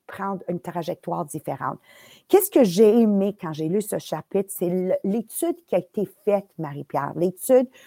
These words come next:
où ils ont pris plus de trente-cinq mille personnes et ils ont réalisé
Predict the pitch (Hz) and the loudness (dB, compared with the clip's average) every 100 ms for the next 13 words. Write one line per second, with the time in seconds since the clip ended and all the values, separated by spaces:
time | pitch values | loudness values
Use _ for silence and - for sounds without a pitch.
0 | - - 196 208 190 - 247 - 247 262 | -16 0 4 6 4 2 -2 0 2 4
1 | 214 214 202 269 277 - 233 208 220 226 | 2 0 -4 -2 -2 -4 -6 0 0 0
2 | 202 196 - - 196 185 185 - 196 175 | -2 -4 -4 -2 4 4 4 4 6 6
3 | 214 196 302 339 233 180 156 160 202 | 6 6 6 8 6 2 0 0 0